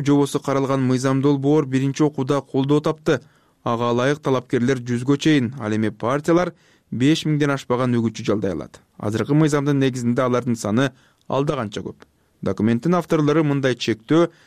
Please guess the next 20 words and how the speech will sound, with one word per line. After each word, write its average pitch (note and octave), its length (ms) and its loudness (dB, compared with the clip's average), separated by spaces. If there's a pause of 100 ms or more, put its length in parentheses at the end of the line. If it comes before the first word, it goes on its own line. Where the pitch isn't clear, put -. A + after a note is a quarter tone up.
(140)
шайлоо A#2+ 420 0
жарыянын E3 480 2
ачык C#3 280 -2
айкын A#2+ 300 -2
кылат, - 440 -2
добуш C3 340 0
сатып D#3 240 0
алуунун C#3 400 0
жаңы A#2 340 0
формаларына C#3 720 0
бөгөт A#2+ 460 0
коёт D3+ 260 2
деген A#2 300 0 (240)
жүйө C3+ 400 2
келтирип G2+ 320 -4
жатат. - 300 -14 (140)
Шайлоо G2+ 360 -2
мыйзамдарын A2+ 560 0
өзгөртүүгө C3 420 0
аракеттер D3+ 520 0